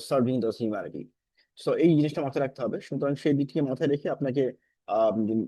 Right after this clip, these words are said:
আহ, কোশ্চেনগুলোর, আহ, অ্যান্সার শিখতে হবে, at the same time এগুলো নিয়ে চিন্তা করতে হবে যে ভবিষ্যতে এগুলো নিয়ে কিভাবে কাজ করা যায়, কিভাবে হিউম্যানিটিকে সাপোর্ট দেওয়া যায়। এটির জন্যই আসলে ফুড কেমিস্ট্রি। আমাদের দেশে যদিও কেমিস্ট্রির ভাগগুলো, আহ, খুব কম,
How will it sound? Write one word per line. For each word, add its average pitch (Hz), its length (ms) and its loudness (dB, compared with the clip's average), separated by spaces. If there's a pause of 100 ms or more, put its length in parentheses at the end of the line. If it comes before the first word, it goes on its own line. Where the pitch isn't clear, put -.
আহ, 107 240 2
কোশ্চেনগুলোর, 135 720 2
আহ, 107 300 -2
অ্যান্সার 123 320 -4
শিখতে 151 300 -4
হবে, 156 160 0
at 131 60 2
the 135 200 0
same 139 140 -2
time 131 260 0 (320)
এগুলো 127 220 2
নিয়ে 127 180 4
চিন্তা 127 260 0
করতে 120 260 -4
হবে 117 180 -2
যে 113 80 2
ভবিষ্যতে 117 440 -2
এগুলো 110 160 2
নিয়ে 113 180 0
কিভাবে 113 340 -4
কাজ 113 280 -6
করা 113 200 -2
যায়, 98 140 -2
কিভাবে 113 360 -2
হিউম্যানিটিকে 104 560 -2 (180)
সাপোর্ট 117 400 -2
দেওয়া 87 200 -2
যায়। 87 120 -6
এটির 165 220 2
জন্যই 156 320 2 (340)
আসলে 135 260 2
ফুড 127 180 -2
কেমিস্ট্রি। 120 360 -2
আমাদের 147 360 0
দেশে 147 200 2
যদিও 147 320 4
কেমিস্ট্রির 139 480 2
ভাগগুলো, 127 600 2 (440)
আহ, 113 320 0
খুব 147 220 -2
কম, 143 300 -2